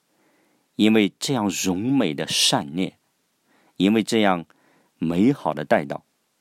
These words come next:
就真的激励我们充满感恩的活下去，使我们每天有动力从床上爬起来，在这个灰暗的、没有真正大喜乐的世界中，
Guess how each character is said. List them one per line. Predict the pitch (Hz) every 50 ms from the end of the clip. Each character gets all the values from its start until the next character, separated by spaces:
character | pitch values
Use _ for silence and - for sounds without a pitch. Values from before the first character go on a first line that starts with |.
| _ _ _ _ _ _ _ _ _ _ _ _ _ _ _ _ _
就 | - - 107 92 - - _
真 | - - 120 117 113
的 | 104 87 78
激 | - - - 101 92
励 | 98 98
我 | 87 76 76 73
们 | - - 78 - - _ _ _ _ _ _ _ _ _
充 | - - - - - 104
满 | 98 85 82 82 -
感 | - - - 76 -
恩 | - 76 95 92 98 92
的 | 78 71 - _ _ _ _ _ _ _ _ _ _ _ _ _ _ _
活 | - - - 80 73
下 | - - 82
去， | - - - - - - - _ _ _ _ _ _ _ _ _ _ _ - -
使 | - - 117
我 | 101
们 | 107 110
每 | 107 98 82
天 | - - 110 113
有 | 101 85 76
动 | - - 147 107 90 82
力 | 82 78
从 | 76 - - 92
床 | - - - 82 80
上 | 87 92 82
爬 | - - - - - -
起 | - - - 90
来， | 78 - - _ _ _ _ _ _ _ _ _ _ _ _ _ _ _ _ _
在 | - 90 90
这 | 95 92
个 | 80 80
灰 | - - - - 110 110 113 117 117
暗 | 107 90 80 73
的、 | 71 87 - - _ _ _ _ _ _ _
没 | - 90 92
有 | 101 90 78 - _ _ _
真 | - 139 127 127 120
正 | - 127 107 92 - _
大 | - 110 110 -
喜 | - - - - - - 78
乐 | 69 82 101
的 | 90 78
世 | - - - 85
界 | 71 78 71
中， | 71 - - 73 73